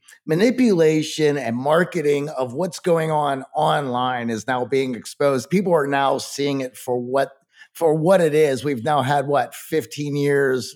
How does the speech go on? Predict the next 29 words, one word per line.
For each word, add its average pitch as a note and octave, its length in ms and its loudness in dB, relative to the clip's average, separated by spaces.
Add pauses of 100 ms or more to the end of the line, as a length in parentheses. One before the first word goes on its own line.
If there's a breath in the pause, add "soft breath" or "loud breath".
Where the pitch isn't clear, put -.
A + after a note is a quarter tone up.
uh, B2+ 40 -6
uh, A#2+ 500 -2 (300 loud breath)
close E3 240 0
to C3 80 -10
twenty D3+ 280 -2
years C#3 320 0
of B2 100 -6
all C3 160 -2
these B2+ 220 -2
social B2+ 300 -6
media B2+ 300 -4
platforms E3 760 -2
and, B2+ 180 -8 (320 loud breath)
and D#3+ 240 0
what F#3+ 240 2
they F3+ 140 2
are D#3+ 120 4
going D3+ 340 -2
to D3+ 120 -10
produce C3 640 -4 (100)
as D#3 460 2 (400 soft breath)
we F3 340 0
indulge D#3+ 460 2
in C#3+ 100 2
it C3 200 0
as C3+ 160 0
a B2+ 80 -2
culture, A#2+ 640 -4 (360 soft breath)
right? D#3 160 -4